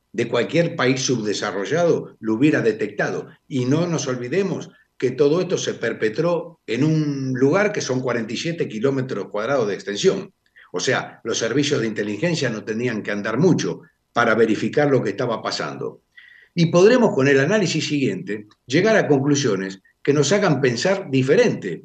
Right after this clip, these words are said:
a la crónica que estamos escuchando en todos los medios del mundo, que es lo que voy a decir ahora y que nosotros creo que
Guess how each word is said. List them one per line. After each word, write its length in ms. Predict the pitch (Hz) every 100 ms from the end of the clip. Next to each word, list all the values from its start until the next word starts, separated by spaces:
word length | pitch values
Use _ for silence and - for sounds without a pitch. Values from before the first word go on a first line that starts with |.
| _
a 120 | 120 131
la 140 | 120
crónica 440 | 165 196 175 135
que 100 | 113
estamos 360 | 107 156 143 123
escuchando 540 | 113 113 - 170 156
en 80 | 120
todos 260 | 147 170 139
los 140 | 117
medios 260 | 131 139 113
del 140 | 113
mundo, 420 | 98 76 67 65 - -
que 120 | 196
es 60 |
lo 120 | 196 131
que 120 | 123
voy 220 | 143 143
a 40 |
decir 320 | 120 98 139 120
ahora 240 | 165 196
y 80 | 135
que 140 | 107
nosotros 560 | 104 - 170 156 78 - _ _ _ _
creo 260 | 139 147 135
que 280 | 127 117